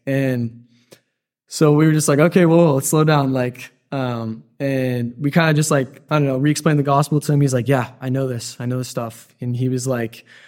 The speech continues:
"I've been studying, uh, a bunch of religions for two years. I've, especially the Bible."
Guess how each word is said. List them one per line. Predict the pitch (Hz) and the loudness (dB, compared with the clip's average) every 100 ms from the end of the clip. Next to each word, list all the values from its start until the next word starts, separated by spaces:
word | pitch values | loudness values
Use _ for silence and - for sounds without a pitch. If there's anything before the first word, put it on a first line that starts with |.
| _ _ | _ _
"I've | 135 135 135 127 | 0 2 2 2
been | 131 | 0
studying, | 123 143 139 135 127 127 - - | 2 4 4 4 2 -2 -8 -4
uh, | 131 123 | -2 0
a | |
bunch | 120 143 | 0 0
of | 139 | 0
religions | 131 135 127 123 | 2 2 0 -2
for | 123 | -6
two | - | -2
years. | 135 123 123 127 - - | 0 2 0 -2 -6 -8
I've, | 123 123 120 - 131 | -4 -4 -6 -14 -8
especially | - 147 139 139 | -4 -2 0 0
the | 123 | -2
Bible." | 120 120 113 127 | -2 -2 -4 -8